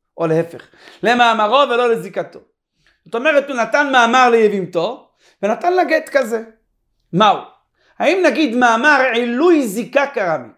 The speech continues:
המאמר מצטרף ונדבק,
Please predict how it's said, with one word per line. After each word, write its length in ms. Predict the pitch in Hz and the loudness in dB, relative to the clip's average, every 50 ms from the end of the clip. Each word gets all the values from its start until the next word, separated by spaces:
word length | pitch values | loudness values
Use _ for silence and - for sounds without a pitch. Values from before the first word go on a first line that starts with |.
| _ _ _ _ _ - | _ _ _ _ _ -6
המאמר 580 | 185 214 233 247 262 262 277 320 302 294 277 254 | -4 -2 0 2 2 2 4 2 2 2 0 -2
מצטרף 800 | 233 - - - - - 254 262 311 294 294 - - _ _ _ - | -6 -8 -10 -10 -4 -2 2 4 4 2 2 0 -12 _ _ _ -4
ונדבק, 800 | 190 240 240 240 190 160 151 160 156 160 - 190 - - - | -4 -4 -2 -4 -6 -8 -10 -8 -2 -2 -2 -2 -2 -6 -18